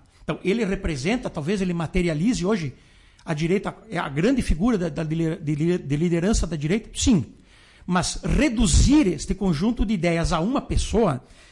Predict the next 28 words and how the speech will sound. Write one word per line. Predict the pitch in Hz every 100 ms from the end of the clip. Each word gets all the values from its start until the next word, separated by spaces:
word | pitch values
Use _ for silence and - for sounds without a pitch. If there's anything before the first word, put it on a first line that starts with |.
| - -
é |
uma | 185 190
coisa | 190 190
um | 220
pouco | - 233 -
perigosa. | - 170 127 113 - - - -
A | 165
nossa | 180 247 233
forma | - 190 254 214
de, | 170
de | 160 170
ver | 131 190 185 -
e | 175
fazer | 175 139 196
política, | - 180 208 -
ela | 202
é |
um |
pouco | - 196 -
diferente. | - 190 131 - - _ _ _ _
A | -
figura | - 170 240 277
humana, | 202 190 262 254 269
ela | 208 202
é | 220
secundária. | - 262 269 202 180 160 110 - _ _ _ -
O | 175
principal | - 185 - - 196 233 160 -